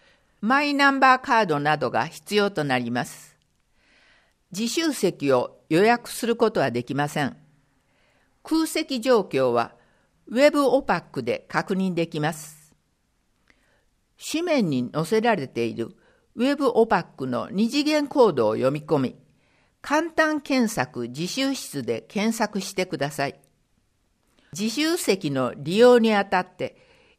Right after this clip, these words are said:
いくつかのルールがありますので、皆様のご協力をお願いします。この自習席以外の閲覧席は、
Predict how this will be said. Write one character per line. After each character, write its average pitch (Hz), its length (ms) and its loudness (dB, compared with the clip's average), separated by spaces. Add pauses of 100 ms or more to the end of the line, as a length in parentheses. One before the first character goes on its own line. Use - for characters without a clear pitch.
(100)
い 214 80 -2
く 294 160 -4
つ - 120 -14
か 214 120 4
の 165 220 2
ル 208 200 2
ー 294 140 4
ル 165 180 4
が 131 200 2
あ 104 60 -2
り 175 140 2
ま 214 140 2
す 220 120 -4
の 135 180 0
で、 113 300 -6
皆 214 240 2
様 202 260 0
の 139 220 -4
ご 151 180 -4
協 233 260 0
力 202 340 -2
を 180 40 0
お 143 120 0
願 143 280 -4
い 151 40 -6
し 147 140 -12
ま 131 160 -6
す。 - 340 -20 (1400)
こ 285 160 2
の 294 220 4
自 202 160 -2
習 330 240 -2
席 180 380 0
以 170 40 -6
外 202 240 2
の 196 120 0
閲 196 240 0
覧 202 200 2
席 139 300 -4
は、 110 200 -4